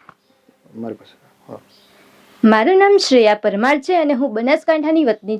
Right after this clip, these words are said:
Speaker 2: છું. મારું બી એસ સી હોર્ટિકલ્ચર આણંદ એગ્રીકલ્ચર યુનિવર્સિટીથી મેં કરેલું છે અને અત્યારે હું નાયબ બાગાયત નિયામક કચેરી મોરબીની અંદર મધમાખી સહાયક તરીકે કામ કરું છું.
Speaker 1: અ, આ સિવાય અન્ય એક અધિકારી આપણી સાથે છે. સાહેબ, તમારો પરિચય આપો.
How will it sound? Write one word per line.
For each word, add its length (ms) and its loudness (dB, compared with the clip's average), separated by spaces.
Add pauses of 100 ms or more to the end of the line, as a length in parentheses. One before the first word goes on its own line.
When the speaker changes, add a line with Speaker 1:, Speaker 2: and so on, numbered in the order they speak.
Speaker 2:
છું. 140 -6 (320)
મારું 280 0
બી 120 2
એસ 120 2
સી 160 0
હોર્ટિકલ્ચર 600 -2 (100)
આણંદ 340 0
એગ્રીકલ્ચર 580 -2
યુનિવર્સિટીથી 640 -2
મેં 120 -4
કરેલું 360 0
છે 280 -2 (320)
અને 140 2
અત્યારે 440 -2
હું 280 -2 (180)
નાયબ 280 0
બાગાયત 460 0
નિયામક 400 -4
કચેરી 280 -4
મોરબીની 500 0
અંદર 320 -2 (200)
મધમાખી 460 0
સહાયક 480 -2
તરીકે 280 -8
કામ 300 -4
કરું 220 -8
છું. 260 -20 (520)
Speaker 1:
અ, 80 -8 (460)
આ 100 2
સિવાય 300 2
અન્ય 320 0
એક 160 2
અધિકારી 420 2
આપણી 220 -2
સાથે 260 -4
છે. 140 2
સાહેબ, 220 0 (160)
તમારો 300 4
પરિચય 360 -4
આપો. 260 -18